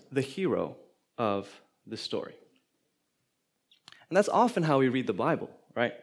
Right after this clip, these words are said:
We look at the heroes of the Bible, and the question we ask ourselves is,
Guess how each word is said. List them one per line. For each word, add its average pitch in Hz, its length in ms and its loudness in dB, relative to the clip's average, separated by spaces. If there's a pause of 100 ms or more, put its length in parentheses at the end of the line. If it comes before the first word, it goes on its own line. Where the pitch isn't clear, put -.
(920)
We 135 140 4
look 165 220 8
at 202 80 8
the 202 80 8
heroes 170 360 10
of 151 120 6
the 151 80 8
Bible, 131 420 8
and 123 140 6
the 123 40 4
question 202 480 4
we 143 120 6
ask 165 300 4
ourselves 104 680 0
is, 139 480 4